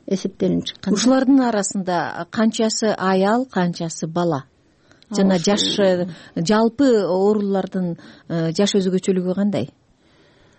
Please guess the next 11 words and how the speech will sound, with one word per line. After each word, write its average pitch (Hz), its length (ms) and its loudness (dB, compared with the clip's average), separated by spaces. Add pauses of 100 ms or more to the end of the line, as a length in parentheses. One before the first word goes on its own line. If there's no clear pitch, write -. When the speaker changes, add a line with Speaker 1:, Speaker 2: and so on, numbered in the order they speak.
(140)
Speaker 1:
А, 185 220 0
жалпы 226 400 0
оорулардын 214 580 2
жаш 208 220 0
өзгө-, 196 560 2
өзгөчөлүгү 208 640 0
көбүнчө 196 480 2
могу 180 540 0 (360)
иштеп 214 380 2
аткан 190 720 0
адамдарга 175 920 0